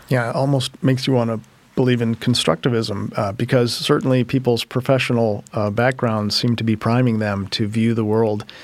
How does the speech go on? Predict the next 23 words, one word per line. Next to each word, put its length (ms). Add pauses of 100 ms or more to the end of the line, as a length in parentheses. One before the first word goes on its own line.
(380)
in 120
very 220
different 320
ways. 600
Um, 420
and, 220
and 140
it 180
kind 220
of 200
makes 260
you 60
wonder, 460 (340)
you 100
know, 260 (440)
even, 400
uh, 80 (120)
we 340
professionals 760
appear 400
to 500 (500)
have, 640
uh, 560